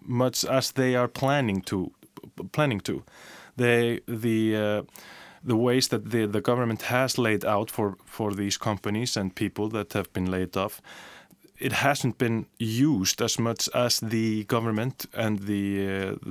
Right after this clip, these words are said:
well, the, the, yeah, the government and the regulators f-, feared or, or, or thought it would be. So, uh, the, uh, the situation hasn't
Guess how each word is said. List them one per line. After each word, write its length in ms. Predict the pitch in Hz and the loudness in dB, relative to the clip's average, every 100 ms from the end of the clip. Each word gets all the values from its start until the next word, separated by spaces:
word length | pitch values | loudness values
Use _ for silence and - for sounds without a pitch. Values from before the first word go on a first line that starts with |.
| 104 - 107 | -10 -10 -4
well, 180 | 101 | -2
the, 260 | 95 95 92 | 0 0 -2
the, 240 | 98 98 - - - - - | -4 -10 -10 -16 -20 -16 -4
yeah, 140 | 110 | -2
the 100 | 98 | 0
government 440 | 95 107 107 123 | 0 0 0 -2
and 120 | 113 101 | -2 -2
the 60 | |
regulators 540 | 101 107 104 101 98 - | -2 -2 -2 -2 -4 -6
f-, 160 | - - _ | -10 -16 _
feared 680 | - - - 101 117 120 - | -16 -10 -2 0 2 0 0
or, 180 | 107 101 - | 0 0 -2
or, 200 | 104 - - - - - | -2 -4 -12 -18 -18 -8
or 80 | 107 | -6
thought 400 | - - 123 131 | -6 0 2 4
it 60 | 117 | 2
would 200 | 107 - | 0 -2
be. 240 | 98 127 - - - - | -2 -2 -8 -20 -20 -20
So, 440 | - - 110 107 107 | -8 0 2 2 2
uh, 280 | 107 107 104 - - - - - | 2 2 -2 -6 -20 -20 -20 -18
the, 840 | - 110 113 107 104 104 104 101 | -14 -8 -2 0 0 0 0 -2
uh, 140 | 101 98 95 - _ _ - - | -2 -4 -8 -18 _ _ -20 -10
the 80 | 120 | -2
situation 640 | - 120 - 117 117 - 101 | 0 0 0 0 0 0 -2
hasn't 480 | 117 120 120 107 | 0 0 0 -2